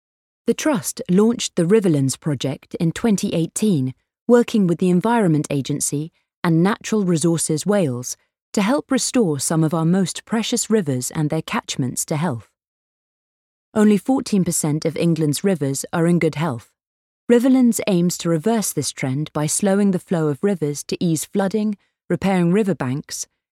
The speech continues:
helping wildlife in and alongside rivers,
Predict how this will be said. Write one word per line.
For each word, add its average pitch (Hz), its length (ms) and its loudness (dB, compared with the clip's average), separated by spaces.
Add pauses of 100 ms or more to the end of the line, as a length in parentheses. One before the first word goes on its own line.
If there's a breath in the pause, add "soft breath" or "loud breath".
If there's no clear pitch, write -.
(120)
helping 196 360 2
wildlife 175 500 -2
in 175 300 2
and 156 180 0
alongside 165 640 2
rivers, 143 420 -4